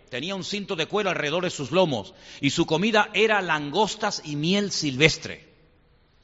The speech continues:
Salía a él Jerusalén, toda Judea, toda la provincia de alrededor del Jordán. Sí, esto fue un despertamiento espiritual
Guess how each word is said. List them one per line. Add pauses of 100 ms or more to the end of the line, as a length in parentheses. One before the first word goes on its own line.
(180)
Salía
a
él (240)
Jerusalén,
toda
Judea,
toda
la
provincia
de
alrededor
del
Jordán.
Sí, (120)
esto
fue
un
despertamiento
espiritual